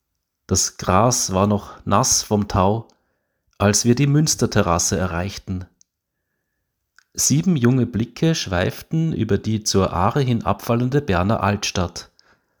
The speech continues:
Der silbergraue Bogen des Flusses wird durch die Schräge des Wehres geteilt, an dem das Wasser breit und weiß herabfällt.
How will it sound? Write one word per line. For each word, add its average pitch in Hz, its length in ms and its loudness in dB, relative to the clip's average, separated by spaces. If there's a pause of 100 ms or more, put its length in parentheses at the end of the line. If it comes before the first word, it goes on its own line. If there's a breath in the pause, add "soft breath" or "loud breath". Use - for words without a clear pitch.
(800)
Der 92 120 2
silbergraue 117 960 0 (140)
Bogen 120 520 0
des 98 200 -2
Flusses - 840 -2 (200)
wird 107 360 -2
durch 104 120 -2
die 101 140 -2
Schräge 110 380 0
des 107 240 -2
Wehres 117 380 0
geteilt, 98 600 -2 (640 soft breath)
an 117 140 4
dem 139 120 4
das 139 200 0
Wasser 139 320 0
breit 120 580 -6
und 127 240 -4
weiß 95 460 -2
herabfällt. 85 840 -6